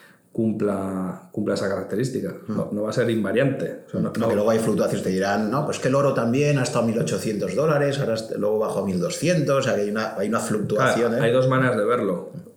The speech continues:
Speaker 1: que fluctúa el oro o que fluctúan las divisas fiat.
Speaker 2: Mm.
Speaker 1: Entonces todo es relativo. Sí que es cierto que desde que se abandonó el patrón, el patrón oro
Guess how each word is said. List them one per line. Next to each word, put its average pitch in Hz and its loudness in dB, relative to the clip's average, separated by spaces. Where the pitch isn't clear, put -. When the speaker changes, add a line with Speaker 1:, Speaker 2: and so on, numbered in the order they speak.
Speaker 1:
que 101 -2
fluctúa 113 0
el 117 2
oro 127 2
o 98 -4
que 98 -2
fluctúan 110 -2
las 110 0
divisas 95 -2
fiat. 123 0
Speaker 2:
Mm. - -6
Speaker 1:
Entonces - -8
todo 107 0
es 107 0
relativo. 101 0
Sí 131 -4
que 139 2
es 131 0
cierto 139 2
que 127 2
desde 104 0
que 101 -2
se 104 -2
abandonó 101 -2
el 110 -2
patrón, 117 -2
el 120 -4
patrón 110 -4
oro 113 -4